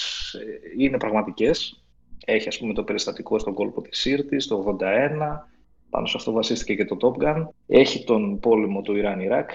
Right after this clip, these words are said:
στη δεκαετία του ογδόντα. Έχει κάποιες αποστολές οι οποίες είναι πραγματικές. Στηρίζονται τουλάχιστον σε πραγματικά σενάρια. Έχει και κάποιες οι οποίες είναι φανταστικές.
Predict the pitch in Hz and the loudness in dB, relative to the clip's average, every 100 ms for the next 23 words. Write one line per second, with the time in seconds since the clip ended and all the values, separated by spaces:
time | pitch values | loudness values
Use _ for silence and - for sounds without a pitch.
0 | - - 110 107 101 110 104 98 92 120 | -10 -6 -4 -4 -4 -4 -4 -4 -2 -2
1 | 139 139 185 - 175 180 - 131 127 151 | 0 4 6 6 4 4 -2 -2 0 2
2 | 160 139 143 156 151 131 127 - - - | 2 -2 -4 -4 -4 -4 -2 -2 -4 -8
3 | _ - - 117 143 135 120 131 - - | _ -6 0 4 4 2 2 2 2 -4
4 | 120 120 123 - 131 123 123 113 90 - | -4 -4 -4 0 -2 -2 -4 -4 -4 0
5 | 170 - 120 185 - 151 156 135 160 156 | 0 2 2 2 0 -2 -2 0 -2 -4
6 | 131 - - 92 - - | -4 -4 -6 -8 -10 -12